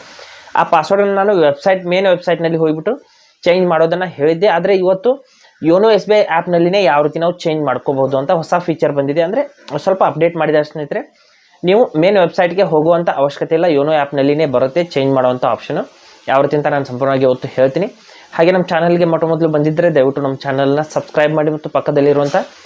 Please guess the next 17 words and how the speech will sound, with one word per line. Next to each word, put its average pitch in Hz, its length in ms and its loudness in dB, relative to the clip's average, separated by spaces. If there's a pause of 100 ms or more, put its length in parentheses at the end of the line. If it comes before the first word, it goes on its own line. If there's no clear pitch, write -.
(280)
ಬೆಲ್ 151 220 4
ಐಕನನ್ನು 160 520 0
ಪ್ರೆಸ್ 165 280 -2
ಮಾಡಿ 170 200 2
ನಮ್ಮ 160 200 -2
ತಂತ್ರಜ್ಞಾನ 151 560 0
ಆಧಾರಿತ 139 400 -2
ಬೃಹತ್ 151 340 -2
ಕುಟುಂಬದ 143 340 0
ಸದಸ್ಯರಾಗಿ. 123 720 -2 (640)
ಸ್ನೇಹಿತರೆ, 202 280 4
ಯೋನೋ 160 180 2
ಆ್ಯಪ್‌ನ 175 240 0 (100)
ಓಪನ್ 143 280 -4
ಮಾಡ್ಕೊಳ್ಳೋಣ. 135 420 -4 (1120)
ಮಾಡಿದ 131 200 0
ನಂತರದಲ್ಲಿ, 147 440 -2